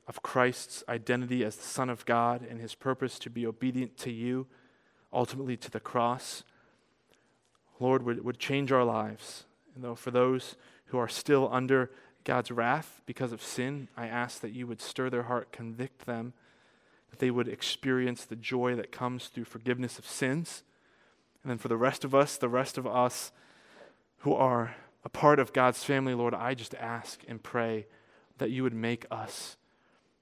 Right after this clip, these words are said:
desiring to be about your business.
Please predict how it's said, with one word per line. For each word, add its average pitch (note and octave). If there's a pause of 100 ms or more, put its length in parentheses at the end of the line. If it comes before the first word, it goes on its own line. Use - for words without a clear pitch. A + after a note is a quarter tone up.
(180)
desiring A#2+ (180)
to B2+
be A#2+
about A2+
your A2
business. -